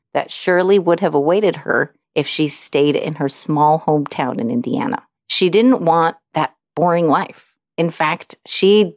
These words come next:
disliked even her last name, Smith, because she felt it implied someone very, like, ordinary. Um, she wanted to stand out, and she wanted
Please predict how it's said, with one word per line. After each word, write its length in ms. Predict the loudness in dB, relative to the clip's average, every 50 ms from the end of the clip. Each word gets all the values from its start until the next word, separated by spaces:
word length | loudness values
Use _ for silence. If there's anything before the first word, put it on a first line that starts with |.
| _ 0
disliked 1040 | 2 4 4 2 0 -2 -4 -4 -2 0 0 0 0 0 0 -2 -4 _ -18 -20 -20 _ _ -6
even 320 | -4 -2 0 0 0 0
her 220 | 0 0 -2 0
last 360 | 0 -2 -2 -2 -4 -6 -6 -4
name, 320 | 0 0 2 2 0 0
Smith, 560 | -2 -4 -2 0 2 2 2 0 -2 -4 -10 _ _ _ _ 0
because 400 | 0 0 0 -2 -2 -2 -2 -2
she 180 | -2 -2 -2
felt 480 | -2 -4 -4 -2 0 0 0 -2 -4 -4
it 160 | -6 -4 -4
implied 560 | -4 -4 -6 -6 -4 -2 -2 0 -2 -4 -6
someone 460 | -10 -10 -6 -4 -2 0 2 2 2
very, 300 | 2 2 0 0 0 -2
like, 280 | -2 -2 -2 -4 -4 -8 _ _ _ -4
ordinary. 1500 | -2 0 0 0 0 0 -2 0 0 0 0 0 -2 -2 -2 -2 -2 -2 -2 -2 0 -2 -2 -2 -2 -2 -4 -4 -6 -8 -8 -6
Um, 300 | -6 -4 -4 -4 -6 -8
she 560 | -4 -2 0 2 2 2 2 0 -2 -6 _ _ _ _ -2
wanted 320 | 0 0 2 2 0 -2
to 100 | -4 -6
stand 380 | -6 -6 -4 -6 -4 -4 -4 -2
out, 460 | -2 0 2 2 0 0 -2 -6 _ _ _ _ -14
and 180 | -12 -12 -10
she 220 | -10 -8 -8 -6 -2
wanted 560 | 0 0 0 0 -2 -4 -2 -2 -2 -2